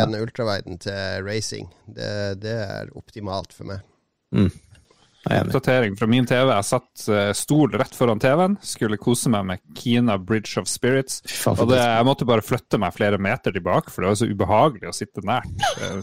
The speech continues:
Speaker 3: en gigantisk
Speaker 1: Du
Speaker 3: T V.
Speaker 1: satt på en sånn pinnestol rett foran T V-en for du skulle spille?
Speaker 3: Ja, ja,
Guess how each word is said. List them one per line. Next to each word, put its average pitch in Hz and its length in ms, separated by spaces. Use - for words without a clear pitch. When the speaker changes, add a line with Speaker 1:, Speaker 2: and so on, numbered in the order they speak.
Speaker 3:
en 101 140
gigantisk 107 480
Speaker 1:
Du 123 80
Speaker 3:
T - 20
V. 120 80
Speaker 1:
satt - 220
på 131 100
en 123 80
sånn 123 240
pinnestol 135 640
rett 120 160
foran 107 300
T 120 160
V-en 95 240
for 98 100
du 98 80
skulle 95 240
spille? 120 300
Speaker 3:
Ja, 95 880
ja, 165 80